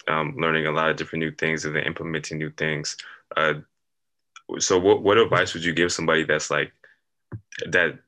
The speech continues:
goes into a week that they're a physical therapist, athletic trainer, or, like, whatever the case may be, they go into a week where they're just, like, not certain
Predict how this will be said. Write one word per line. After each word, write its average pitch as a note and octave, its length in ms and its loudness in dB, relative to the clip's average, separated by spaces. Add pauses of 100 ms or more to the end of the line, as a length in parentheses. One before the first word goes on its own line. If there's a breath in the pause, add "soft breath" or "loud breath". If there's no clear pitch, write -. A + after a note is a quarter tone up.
(300)
goes F#2 200 4
into F2+ 300 2
a E2 140 0
week E2 440 -2
that D#2 220 2
they're D#2+ 160 2
a - 20 -8
physical E2 280 -2
therapist, D#2+ 580 -2
athletic D2+ 340 -4
trainer, D#2 340 -4
or, - 60 0
like, D#2 220 -2
whatever D#2+ 180 -2
the D2 60 -16
case - 220 -8
may - 80 -10
be, D#2 220 -8 (460 soft breath)
they D#2 140 2
go E2+ 180 4
into F2 280 0
a E2 40 2
week D#2+ 340 0 (100)
where D2+ 500 0 (120)
they're D#2 120 -2
just, D#2 220 -4
like, D#2 200 -4
not D2+ 240 -2
certain D#2 480 -6